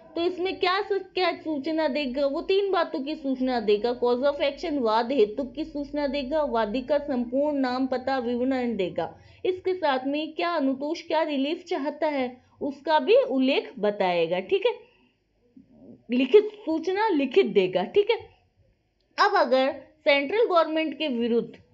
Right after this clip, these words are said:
वाद की दशा में वो, central government की, के विरुद्ध कोई वाद संस्थित करना है, एक्सेप्ट आ रहा है रेलवे से संबंधित मामले,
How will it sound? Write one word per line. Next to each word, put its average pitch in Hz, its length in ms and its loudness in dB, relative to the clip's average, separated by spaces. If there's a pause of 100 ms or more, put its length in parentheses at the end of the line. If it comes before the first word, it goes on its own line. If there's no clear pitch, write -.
(140)
वाद 233 380 4
की 269 120 -2
दशा 226 440 0
में 226 400 -4 (320)
वो, 226 460 -6
central 277 520 0
government 285 460 2
की, 311 360 -2 (380)
के - 440 -4
विरुद्ध 254 300 0
कोई 294 180 0
वाद 247 260 4
संस्थित 254 540 -4
करना 240 260 2
है, - 280 -4 (180)
एक्सेप्ट 349 580 0
आ 277 140 6
रहा 277 140 4
है 294 120 6
रेलवे 262 400 4
से 302 180 -6
संबंधित 220 640 -2
मामले, 170 420 -2